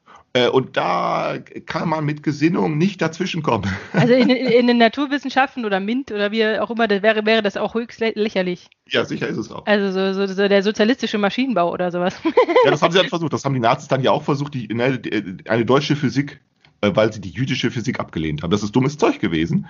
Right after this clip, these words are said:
Speaker 2: Ja, ja, klar.
Speaker 1: Äh, ähm, äh, und das funktioniert auch dauerhaft nicht. Also, weil eben die politische Dimension der Wissenschaft eine andere ist. Äh, äh, und sich darüber sozusagen keine Klarheit verschaffen muss. Deshalb lehnen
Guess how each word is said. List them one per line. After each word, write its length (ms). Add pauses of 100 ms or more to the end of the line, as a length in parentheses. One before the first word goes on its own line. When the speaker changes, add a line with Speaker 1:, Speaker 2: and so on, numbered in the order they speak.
(140)
Speaker 2:
Ja, 100
ja, 140
klar. 260 (240)
Speaker 1:
Äh, 280 (120)
ähm, 420
äh, 80
und 120
das 80
funktioniert 440
auch 160
dauerhaft 500
nicht. 340 (100)
Also, 360
weil 220
eben 120
die 100
politische 440
Dimension 340
der 100
Wissenschaft 300
eine 160
andere 320
ist. 260 (360)
Äh, 240 (240)
äh, 320
und 160
sich 100
darüber 320
sozusagen 640
keine 220
Klarheit 300
verschaffen 360
muss. 100
Deshalb 260
lehnen 480